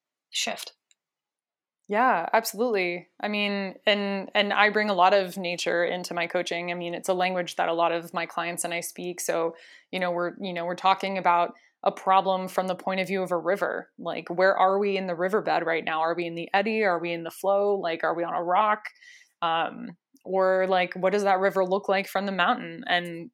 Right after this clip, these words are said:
Speaker 2: you know, what choices do we have if we're the mountain and not the river? Um, so that's, that's always so much fun to be able to use that language, um, with clients for sure.
Speaker 1: Mm, I love that. I love that. That's poetic.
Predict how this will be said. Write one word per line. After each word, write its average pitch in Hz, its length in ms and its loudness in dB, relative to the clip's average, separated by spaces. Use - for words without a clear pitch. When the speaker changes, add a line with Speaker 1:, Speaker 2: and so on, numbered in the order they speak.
Speaker 2:
you 185 140 -4
know, 175 140 0
what 180 160 0
choices 208 420 -2
do 196 80 -6
we 190 80 -2
have 185 360 2
if 165 140 -6
we're 175 140 0
the 175 60 -2
mountain 175 340 2
and 175 80 -4
not 175 220 0
the 165 80 -4
river? 180 420 -4
Um, 160 560 -2
so - 180 0
that's, 196 380 4
that's 190 180 4
always 175 580 0
so - 300 0
much 185 220 -4
fun 175 260 -2
to - 100 -12
be 170 100 -2
able 165 180 0
to 175 120 -4
use 190 300 -4
that - 180 -4
language, 170 600 -6
um, 165 460 -6
with 165 160 -4
clients 170 340 -6
for - 140 -10
sure. - 320 -6
Speaker 1:
Mm, 208 440 -6
I 233 100 -2
love 226 280 2
that. 214 380 4
I 220 160 -10
love 208 200 -8
that. 196 140 -8
That's 202 200 -10
poetic. 185 460 -12